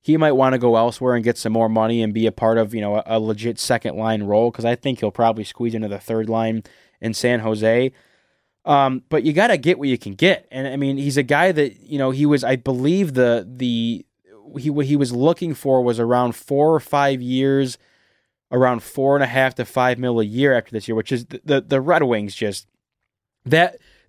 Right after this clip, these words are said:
pulling that move off again would be like a, a Darren Helm, Justin Epp, just bad contract. So I don't mind it. Um, you know, I, again, I don't, I don't, I don't think it was by any means were either of them bad trades for the Red Wings.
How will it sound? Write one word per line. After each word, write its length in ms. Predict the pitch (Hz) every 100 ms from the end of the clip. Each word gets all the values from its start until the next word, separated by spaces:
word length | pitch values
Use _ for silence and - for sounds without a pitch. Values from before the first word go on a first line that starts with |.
| 160 - -
pulling 380 | - 202 220 190
that 240 | 165 170
move 200 | 156 147
off 260 | 135 135 -
again 200 | 123 117
would 140 | 117
be 140 | 117 117
like 180 | 110
a, 180 | 113 107 -
a 100 | 123
Darren 420 | 117 127 131 123
Helm, 280 | 120 123 120
Justin 320 | 127 120 120
Epp, 160 | 117 113
just 220 | 123 -
bad 260 | 131 113 -
contract. 540 | 117 113 - 127 120
So 280 | - 110 101 _ _ _ _ _
I 120 | 170
don't 180 | 214 196
mind 300 | 165 170 170
it. 200 | 180 175
Um, 320 | 147 147 143 143
you 100 | 151
know, 160 | 143
I, 420 | 110 135 139 139 127 _ _ _ _ _ _ _ -
again, 180 | 156 147
I 80 | 143
don't, 100 | 147
I 60 |
don't, 200 | 147 151
I 40 | 143
don't 160 | 147
think 240 | - 151 139
it 40 | 135
was 340 | 131 120 -
by 280 | 151 139 135
any 220 | 139 135
means 320 | 127 120 113
were 100 | 113
either 240 | 123 127 120
of 80 |
them 200 | 107 110
bad 260 | 107 107 107
trades 280 | - 107 101
for 120 | 104
the 80 | 101
Red 180 | 101 101
Wings. 420 | 98 95 95